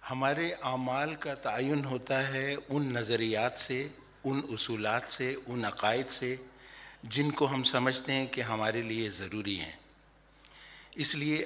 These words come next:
اقدار کی جڑیں بنیادی طور پہ ان تصورات، نظریات پہ ہوتی ہیں جو ہم اپنے داخل میں، اپنے وجود میں جن پر ایمان رکھتے ہیں اور جن کو، جیسا کہ انہوں نے فرمایا، جن کو ہم زیادہ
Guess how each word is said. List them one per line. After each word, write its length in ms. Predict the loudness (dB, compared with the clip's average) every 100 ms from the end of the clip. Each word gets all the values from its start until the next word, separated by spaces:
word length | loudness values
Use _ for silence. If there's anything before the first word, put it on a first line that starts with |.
| -4
اقدار 440 | -6 2 4 4
کی 200 | 2 -2
جڑیں 580 | 2 2 4 2 0 -2 -6 -20 -16 -6
بنیادی 460 | -2 4 4 4 2
طور 220 | 2 0
پہ 320 | 0 -2 -2 -6
ان 260 | -4 -2 0
تصورات، 1000 | 0 2 0 0 0 2 2 -2 -6 -6
نظریات 640 | -2 -2 0 2 0 0
پہ 100 | -4
ہوتی 240 | -2 -4
ہیں 220 | -4 -6 -8 -16 -16 -12
جو 180 | 0 4
ہم 100 | 4
اپنے 400 | 4 0 -2 -2
داخل 440 | 0 0 0 -2 -2
میں، 220 | 0 -2
اپنے 260 | -2 -6
وجود 420 | -6 -6 -4 -6 -4
میں 160 | -4
جن 220 | -4 -6
پر 180 | -4 -4
ایمان 460 | -4 -6 -4 -2 0
رکھتے 340 | -2 -2 -4
ہیں 120 | -4 -8 -14 -18 -16 -18 -16 0
اور 160 | 2
جن 300 | 4 6 6
کو، 260 | 6 2 2
جیسا 340 | 2 -2 0
کہ 220 | -2 0 0
انہوں 180 | 0
نے 80 | -2
فرمایا، 460 | -2 -4 -2 -2 -2 -8 -14 -8
جن 180 | -2 0
کو 140 | 0
ہم 140 | 0 0
زیادہ 360 | 2 4 4